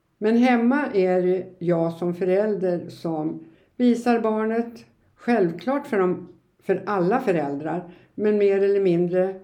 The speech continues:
självklart för olika. Hur ska jag göra? Precis där som Madeleine frågar, vad är det då som är så viktigt? Jo, det är väldigt enkelt på det sättet att alla förstår ju och vet ju att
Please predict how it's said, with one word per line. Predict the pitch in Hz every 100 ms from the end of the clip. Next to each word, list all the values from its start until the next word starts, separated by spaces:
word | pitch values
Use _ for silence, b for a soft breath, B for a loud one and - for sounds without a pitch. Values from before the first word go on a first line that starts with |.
| b b _
självklart | 233 170 - 170 151 -
för | 190
olika. | 185 160 165 160 165 165 175 175
Hur | 160 226 233 214
ska | - -
jag | 185
göra? | 185 160 156 160
Precis | 170 185 180 180 180
där | 170
som | 165 175
Madeleine | 175 170 170 170 170
frågar, | - 196 175 185
vad | 190 202
är | 185 170
det | 170 175 -
då | 170 160 170
som | - 170
är | 151
så | 151 -
viktigt? | 180 208 - _ 254 135 - b b b b
Jo, | 208
det | 208 240 220
är | 226 269 262 - B B B
väldigt | 214 214 170 170 175
enkelt | 190 208 220 175 170
på | 185
det | 190 240 233
sättet | - 156 - 156 -
att | 147 -
alla | 208 190 190 196 196 -
förstår | 196 196 175 170
ju | 165
och | 175 175
vet | 165 156 -
ju | 127
att | 131